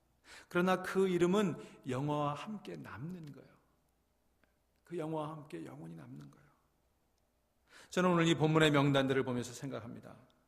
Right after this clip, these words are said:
전에는 성경에서 이런 명단들이 나오면 그냥 쑥 훑고 지나가죠. 여러분도 그러시죠? 아,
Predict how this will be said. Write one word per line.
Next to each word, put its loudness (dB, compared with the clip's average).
전에는 2
성경에서 0
이런 6
명단들이 4
나오면 0
그냥 0
쑥 -6
훑고 -6
지나가죠. -10
여러분도 -4
그러시죠? -8
아, -20